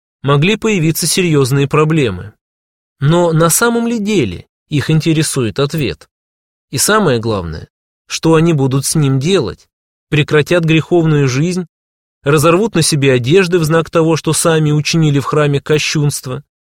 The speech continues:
Естественно, нет. Ответ Спасителя нужен им как повод обвинить его. Проверяя, насколько серьезно они настроены и готовы ли к глубокому разговору по существу,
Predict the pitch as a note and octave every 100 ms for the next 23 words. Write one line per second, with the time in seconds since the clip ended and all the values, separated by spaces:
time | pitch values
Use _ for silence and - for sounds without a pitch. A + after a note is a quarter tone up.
0 | _ _ - A#2+ C3+ - C#3+ - - E3
1 | D#3 D3+ A#2+ - _ _ _ _ _ _
2 | _ D3+ D3+ F3 G#3 - C#3+ C3+ A3+ A#3+
3 | C#3 G2 F2+ _ _ _ - G3 A3 F#3+
4 | F#3+ G3 F#3+ E3+ - G3 A3 F#3 E3 D#3+
5 | C#3+ F3+ G3+ E3 A2 F#2 D#2 - _ _
6 | _ - D3 D3 D3+ E3+ E3+ C#3+ C#3+ -
7 | D#3+ E3+ - F3 E3+ E3 D3 D3 D#3 C#3
8 | C3 - A3+ G#3+ G#2+ E2 - _ _ _
9 | - F3 E3 E3+ - A3+ F3 C3+ B2 B2+
10 | F3+ E3 F#3 D#3+ C3 B2+ C3+ B2+ D3 E3+
11 | C#3 A2+ C#3 - C3+ C#3 - D#3 F3 A#3